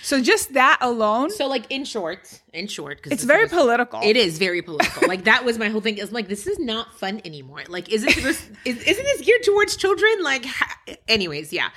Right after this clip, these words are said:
Speaker 1: Yeah.
Speaker 2: So I just thought we'd bring
Speaker 1: Like,
Speaker 2: that
Speaker 1: how
Speaker 2: up
Speaker 1: do you,
Speaker 2: and
Speaker 1: how do you write, like, how do you just, like, how do you justify that? Like, you're part of an agency and, and this is supposed to make her look, seem like, you know,
Speaker 2: So,
Speaker 1: she's
Speaker 2: like, here's, here, you know what? I have a perfect way to explain this.
Speaker 1: Okay.
Speaker 2: Perfect way to explain this. So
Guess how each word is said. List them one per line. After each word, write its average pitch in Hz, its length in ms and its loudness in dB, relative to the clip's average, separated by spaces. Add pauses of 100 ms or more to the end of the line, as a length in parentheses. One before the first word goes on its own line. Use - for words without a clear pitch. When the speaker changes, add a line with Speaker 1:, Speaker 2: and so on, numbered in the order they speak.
Speaker 1:
Yeah. 170 200 -12
Speaker 2:
So 233 60 4
I 233 160 6
just 254 160 -6
thought 190 160 0
we'd 170 160 -2
bring 147 180 -8
Speaker 1:
Like, 285 120 4
Speaker 2:
that 294 60 0
Speaker 1:
how 330 80 2
Speaker 2:
up 453 40 6
Speaker 1:
do 494 80 4
you, 427 120 6
Speaker 2:
and 277 80 2
Speaker 1:
how 302 100 4
do 370 80 4
you 311 100 -2
write, 220 180 0
like, 220 120 0
how 240 180 0
do 311 60 -4
you 294 180 -4
just, 220 240 -4
like, 220 140 -2
how 220 120 -2
do 254 60 -2
you 262 80 -4
justify 208 480 -4
that? - 260 -16
Like, 208 140 -4
you're 247 220 4
part 254 200 4
of 262 80 2
an 262 100 4
agency 190 680 0
and, 208 240 0
and 220 160 4
this 240 100 2
is 247 120 -2
supposed 233 240 -2
to 240 60 -2
make 208 240 2
her 208 160 4
look, 190 220 -2
seem 196 300 -4
like, 180 260 -4 (360)
you 208 120 2
know, 170 280 0
Speaker 2:
So, 320 280 2
Speaker 1:
she's 302 60 2
Speaker 2:
like, 311 220 4
here's, 339 300 4
here, 247 280 2
you 233 140 2
know 254 80 0
what? 240 240 0
I 196 80 2
have 220 160 0
a 214 40 -2
perfect 185 380 -8
way 160 80 -2
to 151 60 -2
explain - 340 -14
this. - 240 -10
Speaker 1:
Okay. 214 180 -2
Speaker 2:
Perfect 196 280 2
way 147 80 -2
to 117 40 -6
explain - 280 -12
this. - 100 -14
So 175 440 2